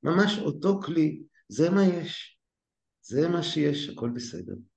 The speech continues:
לא אוף, ולמה מגיע לי, ולמה זה, ולמה זה, ודאגות.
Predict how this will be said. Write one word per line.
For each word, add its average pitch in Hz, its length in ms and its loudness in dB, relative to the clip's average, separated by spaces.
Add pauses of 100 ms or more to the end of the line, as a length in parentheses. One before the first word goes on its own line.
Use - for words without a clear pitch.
(920)
לא 131 160 2
אוף, 170 580 4
ולמה 117 380 2
מגיע 120 540 2
לי, 156 260 0
ולמה 117 380 -2
זה, 147 300 0
ולמה 117 380 0
זה, 143 260 0
ודאגות. 123 600 -2